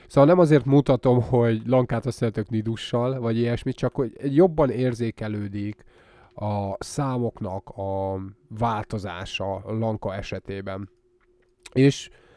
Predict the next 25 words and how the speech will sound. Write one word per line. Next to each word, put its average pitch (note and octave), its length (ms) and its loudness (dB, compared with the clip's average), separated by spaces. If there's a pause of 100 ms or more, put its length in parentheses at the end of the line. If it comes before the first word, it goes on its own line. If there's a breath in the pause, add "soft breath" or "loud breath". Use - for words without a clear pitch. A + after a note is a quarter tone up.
(280 soft breath)
ha - 160 4
netán D3+ 480 6
lehetne, B2 460 4
ugye, A2 240 0
egy A#2+ 180 0
dologra G#2+ 440 0
használni G#2+ 560 -2
effektíven A2+ 580 -4
a G2+ 80 -6
Nidust, G#2 400 -6
kurva B2+ 520 -4
jó F#2+ 220 -6
lenne, G2+ 260 -8
hogy G2 120 -6
életben B2 480 -4
tudná G2+ 280 -8
tartani G2+ 360 -8
a G#2 60 -6
csapat, A#2+ 300 -4
és - 140 -8
a B2 60 -2
Volt B2 260 0
Shield-en G2 400 -8
keresztül G2+ 420 -12
sebezhetné, - 880 -12